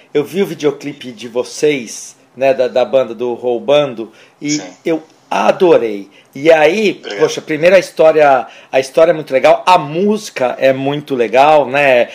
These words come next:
Speaker 1: A, a ideia de, de tudo que, que você vai fazendo durante o dia vai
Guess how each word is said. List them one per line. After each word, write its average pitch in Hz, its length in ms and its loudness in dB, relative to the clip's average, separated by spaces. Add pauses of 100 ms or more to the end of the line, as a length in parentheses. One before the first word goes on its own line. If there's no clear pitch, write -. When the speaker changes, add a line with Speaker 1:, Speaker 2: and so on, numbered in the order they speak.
(120)
Speaker 1:
A, 123 280 2
a 139 40 4
ideia 147 540 4
de, 117 380 -10 (200)
de 113 260 -14
tudo 156 260 -6
que, 143 140 -6
que - 120 -18
você 131 220 -2
vai 135 80 2
fazendo 135 320 -2
durante 131 260 0
o 113 40 -18
dia 131 220 2
vai 135 300 2